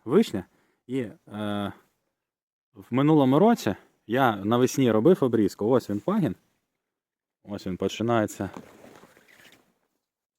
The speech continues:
От, звідси починається пагін,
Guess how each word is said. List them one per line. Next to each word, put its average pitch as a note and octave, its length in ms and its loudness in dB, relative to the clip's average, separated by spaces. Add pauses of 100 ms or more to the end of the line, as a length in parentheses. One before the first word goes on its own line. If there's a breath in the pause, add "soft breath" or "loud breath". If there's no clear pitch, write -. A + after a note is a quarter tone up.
(1800)
От, G2+ 300 -6
звідси A2 480 0
починається A2 640 0
пагін, E3+ 340 0